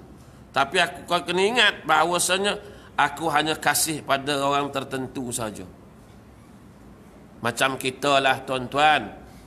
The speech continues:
Kasih kat anak, pasal apa kasih kat anak tu?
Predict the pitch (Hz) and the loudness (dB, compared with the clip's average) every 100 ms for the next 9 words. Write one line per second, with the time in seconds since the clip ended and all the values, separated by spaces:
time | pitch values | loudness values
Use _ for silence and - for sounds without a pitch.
0 | - - - - - - - - - - | -20 -20 -20 -20 -20 -20 -20 -20 -20 -20
1 | - - - 135 - 185 175 - 165 - | -20 -16 -2 0 2 2 0 2 0 2
2 | 156 160 160 - 143 156 151 156 170 156 | 0 2 0 0 0 4 4 2 -2 0
3 | 143 151 139 143 165 147 202 190 | -2 -2 0 2 2 0 -4 -8